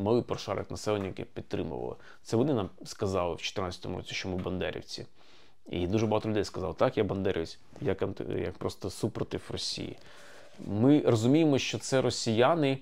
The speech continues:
багато в чому підштовхнуло нас вчити історію. І розуміти, що упа — це не фашисти, як нам втолдичили, і в нашому керівництві держави, часи Януковича, Кучми і тому подібне.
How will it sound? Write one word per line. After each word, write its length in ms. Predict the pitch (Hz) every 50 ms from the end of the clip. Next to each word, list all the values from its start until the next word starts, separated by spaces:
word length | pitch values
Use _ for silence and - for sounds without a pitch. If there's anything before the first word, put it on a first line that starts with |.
| - - - - - - -
багато 420 | - 107 104 107 123 135 139 - 120
в 80 | 107
чому 360 | - - - 147 143 143 131 113
підштовхнуло 640 | - 120 - - - 113 - - 135 131 131 123 113
нас 280 | 110 110 110 110 -
вчити 340 | - - - 123 - - 117
історію. 600 | 107 101 - - - - 107 92 85 80 82 - - - - -
І 80 | 120
розуміти, 560 | 113 113 101 101 110 123 135 135 127 - 104 87
що 200 | - - - 113 -
упа — 340 | 135 110 - - 139 139 131 -
це 120 | - 117
не 120 | 101 92 92
фашисти, 680 | - 92 - - - 123 131 127 - - - 117 113 - - - - - -
як 260 | 120 117 113 - -
нам 180 | 123 117 113 110
втолдичили, 640 | - - 110 110 117 120 107 - - 110 110 110 - -
і 100 | 175 160
в 140 | 131 113 117
нашому 640 | 120 131 139 139 120 - - 120 120 117 104 - - - - -
керівництві 640 | - 120 127 127 120 127 139 127 - - - 131 131
держави, 640 | 123 120 139 123 107 117 120 131 131 120 120 113 - - - - - -
часи 240 | - 117 113 - 135
Януковича, 640 | 131 131 131 - - 127 131 127 117 120 - - 113
Кучми 360 | - 120 - - 120 117 113
і 40 | 107
тому 260 | - 110 107 110 104
подібне. 440 | - 110 107 107 104 95 - 135